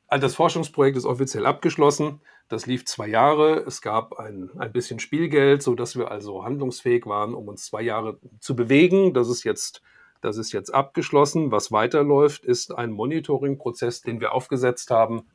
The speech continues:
der täglich verschiedene Suchmaschinen durchforstet nach neuen Meldungen zum Thema K-I-Bewusstsein. Da kommt also haufenweise Material rein, hunderte von <laughs> Meldungen. Ich guck mir die tatsächlich an.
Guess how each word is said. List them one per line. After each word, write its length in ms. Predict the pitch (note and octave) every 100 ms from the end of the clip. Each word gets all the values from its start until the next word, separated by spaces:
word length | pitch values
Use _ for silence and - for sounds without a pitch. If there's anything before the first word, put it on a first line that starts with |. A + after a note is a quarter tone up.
| -
der 140 | B2+
täglich 420 | D3+ E3 E3 E3
verschiedene 480 | C3+ A#2 C3+ D#3 C#3+
Suchmaschinen 680 | B2 E3 - C#3+ C#3+ B2+ B2+
durchforstet 760 | A2 G2 - B2+ D3+ - D3
nach 180 | A#2 G2+
neuen 320 | A2 A2+ C3+
Meldungen 500 | A2+ A2 C3 C3 B2+ A#2+
zum 180 | A#2
Thema 300 | A2 A#2 G#2+
K-I-Bewusstsein. 880 | G2 G2 G2+ G#2 F2+ - - - F2+
Da 80 | G#2
kommt 260 | B2 B2+ -
also 220 | G#2 G2
haufenweise 480 | A#2+ A#2+ G#2+ G#2 G#2
Material 500 | G2 - G2 A#2+ C#3
rein, 380 | B2 A#2+ B2+ - - -
hunderte 400 | - D#3 D3 B2+
von 220 | - G2 -
<laughs> 60 |
Meldungen. 300 | D3+ D3 C#3
Ich 120 | C#3
guck 180 | - C#3
mir 120 | B2
die 100 | A2+
tatsächlich 680 | B2 G#2+ - A2+ - F#2+ -
an. 200 | A#2+ F3+